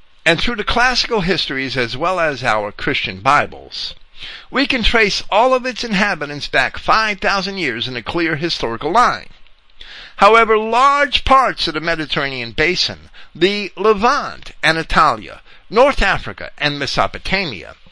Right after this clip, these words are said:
the first homes of our white race, having been overrun by Jews and Arabs and Negroes for so long,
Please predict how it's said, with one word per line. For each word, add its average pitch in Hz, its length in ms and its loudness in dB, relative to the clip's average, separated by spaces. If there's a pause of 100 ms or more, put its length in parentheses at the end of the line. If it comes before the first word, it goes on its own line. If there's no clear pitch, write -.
(320)
the 180 200 8
first 277 540 2
homes 226 560 4
of 175 280 2
our 247 360 4
white 247 340 0
race, - 640 -2 (340)
having 208 320 6
been 208 220 4 (120)
overrun 254 640 4
by 160 200 6
Jews 247 440 0
and 226 240 0
Arabs 220 460 0
and 160 240 0
Negroes 139 680 -2
for 123 240 -2
so 269 340 2
long, 294 600 0